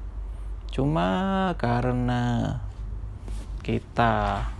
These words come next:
warung kita berhadap-hadapan dan kemudian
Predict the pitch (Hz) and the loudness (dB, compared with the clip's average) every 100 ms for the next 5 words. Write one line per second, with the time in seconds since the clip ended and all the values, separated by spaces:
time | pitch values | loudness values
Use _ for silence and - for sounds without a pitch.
0 | - - - - - - - 117 110 113 | -6 -4 -4 -4 -4 -4 -2 2 4 4
1 | 113 120 120 - 110 107 107 - 104 107 | 2 0 -2 0 0 2 0 -2 -4 -2
2 | 110 - 123 113 110 107 101 107 101 101 | -2 -2 -2 -4 0 -2 0 0 0 0
3 | 104 101 101 101 101 101 101 101 104 104 | -2 0 -2 -2 -2 0 0 0 0 0
4 | 104 104 101 107 | 0 0 0 -2